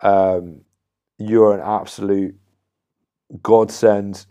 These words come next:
and I really appreciate you within this project. And, um, thank you so much. So we're working on a new book, and there's gonna be a new course we're gonna work on soon as well.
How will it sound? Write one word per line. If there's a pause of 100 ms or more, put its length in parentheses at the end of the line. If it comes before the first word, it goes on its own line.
(500)
and
I
really
appreciate (380)
you
within
this
project. (640)
And,
um, (140)
thank
you
so
much. (920)
So (160)
we're
working
on
a
new
book, (420)
and
there's
gonna
be
a
new
course
we're
gonna
work
on
soon
as
well.